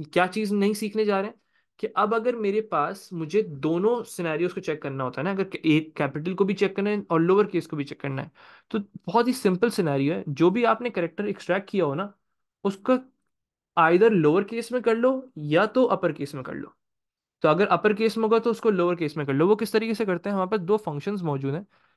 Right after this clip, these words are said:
we have two lower, ये चीज़ आप इससे सीख सकते हो आज के, आज के इस सवाल से। एक टू लोअर के नाम से हमारे पास फंक्शन मौजूद है, जिसमें अगर आप कैपिटल कोई एक डिजिट पास, कैपिटल कैरेक्टर पास करते हो, तो वो उसकी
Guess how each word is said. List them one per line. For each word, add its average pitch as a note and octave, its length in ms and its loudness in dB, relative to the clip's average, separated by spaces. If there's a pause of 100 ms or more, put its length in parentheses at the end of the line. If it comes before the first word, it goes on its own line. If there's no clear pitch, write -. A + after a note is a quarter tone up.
(180)
we E3+ 100 2 (100)
have G#3+ 180 0 (100)
two G#3+ 240 4
lower, E3+ 360 2 (300)
ये F3 120 -2
चीज़ G#3 220 -2
आप G3+ 100 -2
इससे G3 180 -6
सीख E3 200 -6
सकते - 280 -4
हो - 60 2
आज C#3+ 180 0
के, C#3+ 140 2 (320)
आज D3 200 2
के D#3+ 120 -4
इस C#3+ 80 -6
सवाल C3 340 -4
से। - 180 -16 (600)
एक G3+ 200 2
टू A#3 140 6
लोअर A#3 260 8
के A3+ 100 2
नाम G#3 180 4
से G#3 120 -2
हमारे G3+ 160 2
पास G3+ 140 -4
फंक्शन E3+ 300 -2
मौजूद C#3 320 -2
है, F3+ 100 -4
जिसमें F3+ 320 0
अगर G3 140 2
आप G3 280 2 (500)
कैपिटल G#3 480 2
कोई A3+ 300 -6
एक F#3+ 280 -4
डिजिट D3+ 340 -2
पास, D3+ 340 0
कैपिटल D#3+ 720 -2 (120)
कैरेक्टर D#3 320 -4
पास D3 240 -2
करते C3+ 280 -6
हो, G3+ 80 -2
तो F#3 160 2
वो F3+ 100 4
उसकी A3 440 -6